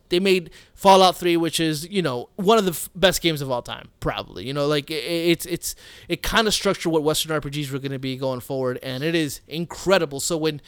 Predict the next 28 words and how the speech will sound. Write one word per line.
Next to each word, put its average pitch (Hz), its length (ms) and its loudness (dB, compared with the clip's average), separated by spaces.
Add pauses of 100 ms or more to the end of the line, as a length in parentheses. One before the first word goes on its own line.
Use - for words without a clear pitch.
(380)
so 190 220 0
when 165 160 0
four 247 320 6
came 208 360 -4
out, 170 340 2 (120)
you 196 140 -2
know, 170 180 4
there 165 160 2
was 180 260 0
that 160 180 0
conversation 160 520 -4
where 147 240 -2
it 165 140 -2
wasn't 165 340 0
as 160 300 2
revolutionary 139 920 -4 (380)
or 156 140 4
evolved 143 320 0
even 139 160 -4
as 127 160 -6
three, 226 320 -2
and 220 120 -8
I 277 140 4
agree, 220 340 -2
but 160 240 -2
I, 277 460 -2 (160)
I 320 160 -2
really 160 800 4